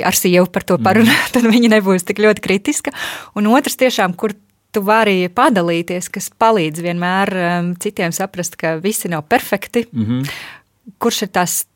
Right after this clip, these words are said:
Speaker 1: tomēr fails? Jo šo es īsti neuzskatu par failu, tas ir tāds sabiedrības,
Speaker 2: Nu.
Speaker 1: bet kaut kas, kur, eh,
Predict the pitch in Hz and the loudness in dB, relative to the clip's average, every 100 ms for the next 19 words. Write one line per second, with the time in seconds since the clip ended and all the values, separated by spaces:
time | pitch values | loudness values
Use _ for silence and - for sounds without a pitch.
0 | - 262 196 165 - 226 190 160 165 - | 0 2 2 0 2 2 4 0 -4 -6
1 | - _ _ - _ _ _ _ _ - | -8 _ _ -20 _ _ _ _ _ 0
2 | 208 196 277 294 - 247 254 226 170 170 | 2 4 4 4 4 2 2 0 0 -2
3 | - - - - 180 202 156 - 202 214 | -4 -4 -8 -8 -2 2 2 2 0 0
4 | 226 185 180 226 190 160 160 175 - 196 | 0 0 0 2 2 0 -2 -4 -4 -4
5 | - 262 226 214 - 247 - 202 180 175 | -4 0 2 2 0 -2 -2 -4 -4 -6
6 | 175 | -6